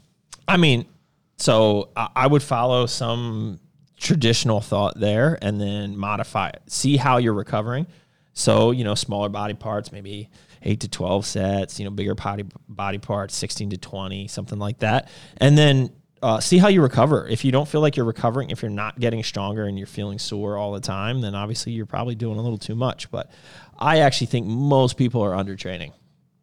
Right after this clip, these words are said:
I actually think ninety-five percent of people are undertraining. I think the myth of overtraining, I think it's somewhat real, but I think it's a little bit more neurological than physical. Um,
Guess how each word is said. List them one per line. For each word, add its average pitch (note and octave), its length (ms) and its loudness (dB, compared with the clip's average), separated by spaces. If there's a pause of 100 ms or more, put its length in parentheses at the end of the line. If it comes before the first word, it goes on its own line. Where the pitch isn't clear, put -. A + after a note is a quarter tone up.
(220)
I D3 140 2
actually C#3+ 300 2
think B2+ 200 -4
ninety-five A2 640 -2
percent G2+ 280 -8
of F2 80 -14
people G#2 260 -8
are F2+ 140 -8
undertraining. F2+ 580 -10 (480)
I G#2 140 4
think A2+ 220 0
the F#2+ 160 -2
myth A2 520 0
of G2 120 -8
overtraining, G2 640 -6
I A2+ 80 -4
think C3+ 200 -2
it's A2 140 -4
somewhat C3 520 -2
real, C#3 380 2
but - 120 -6
I G#2+ 60 -4
think A2+ 180 -8
it's A2 140 -8
a - 40 -6
little A2 200 0
bit G2 120 -4
more G#2+ 240 -2
neurological G#2+ 800 -2
than F#2 140 -10
physical. A#2+ 540 -4 (600)
Um, F#2+ 840 -2